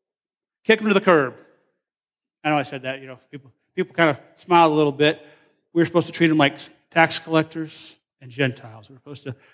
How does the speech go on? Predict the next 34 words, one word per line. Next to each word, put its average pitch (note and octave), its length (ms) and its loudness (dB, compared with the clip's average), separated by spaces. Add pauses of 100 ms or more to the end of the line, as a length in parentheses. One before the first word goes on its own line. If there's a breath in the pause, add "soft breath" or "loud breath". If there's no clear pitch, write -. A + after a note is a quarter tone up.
send E3 280 0
them D#3 100 2
out D3+ 200 2
from D3 100 -14
among B2+ 340 -12
us. - 280 -20 (240)
So F#3 320 2 (120)
that's A3+ 420 2 (140)
how F#3+ 560 4 (200)
this, D#3+ 240 -8 (260)
this F3+ 260 -4
whole F3+ 500 -2
chapter E3+ 380 -2
began D#3 420 0
with D3 160 -8
Matthew, D#3 380 0 (240 soft breath)
talking F#3 260 0
about F3 400 0
reconciliation. F3+ 680 -4 (180 soft breath)
Now, F3+ 160 4
I G3 100 4
did G#3+ 260 2
say G#3+ 300 2
the F#3 220 -2
ultimate B3 420 0
way F#3 200 2
to E3+ 80 -4
bring D#3+ 260 -4
healing E3+ 320 -2
and D3 80 -8
restoration D3 760 -6 (340)
is G3 280 4
forgiveness. D#3+ 720 -4 (320)
But F#3 360 0